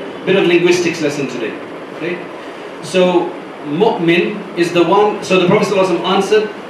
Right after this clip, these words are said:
is that you believe in Allah, the last day, the prophets, the divine books, and you believe in the decree, predestination, the good and bad. If you see, all of these are to do with inside belief.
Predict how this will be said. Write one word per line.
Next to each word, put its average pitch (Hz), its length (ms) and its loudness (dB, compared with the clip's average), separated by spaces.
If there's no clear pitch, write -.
is 165 120 0
that 185 200 2
you 180 140 2
believe 185 320 0
in 180 100 4
Allah, 185 420 4
the 165 80 2
last 160 360 2
day, 185 420 2
the 147 100 0
prophets, 185 720 0
the 143 80 0
divine 151 440 2
books, - 500 0
and 175 220 2
you 170 120 6
believe 175 520 0
in 160 200 0
the 156 120 -2
decree, 185 560 -2
predestination, 170 880 2
the 143 80 2
good 165 160 4
and 143 140 2
bad. - 340 0
If - 140 -8
you 196 240 2
see, 202 320 -4
all 220 180 6
of 233 180 6
these 196 360 -2
are 170 160 2
to 175 100 -4
do 185 140 2
with 180 180 0
inside 180 420 0
belief. 143 300 -2